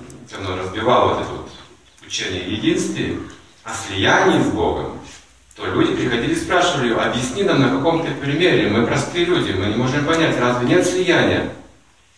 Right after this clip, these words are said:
Разве Шанкара не прав был? Если мы сливаем воду, она же сливается. Вот капля с океаном, воздух в горшке, разливается горшок, воду сливается с общим воздухом".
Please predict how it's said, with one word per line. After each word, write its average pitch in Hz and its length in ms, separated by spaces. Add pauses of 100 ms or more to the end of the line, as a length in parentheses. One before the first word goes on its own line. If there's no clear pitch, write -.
(140)
Разве 120 220
Шанкара 127 500
не 123 80
прав - 380
был? - 440 (580)
Если 131 260
мы 156 100
сливаем 143 500
воду, 165 280
она 113 180
же - 60
сливается. - 720 (1200)
Вот - 160
капля - 340
с 120 140
океаном, 170 840 (120)
воздух - 320
в - 20
горшке, 139 720 (400)
разливается 135 540
горшок, 127 400
воду 123 240
сливается 151 420
с - 40
общим 185 300
воздухом". - 560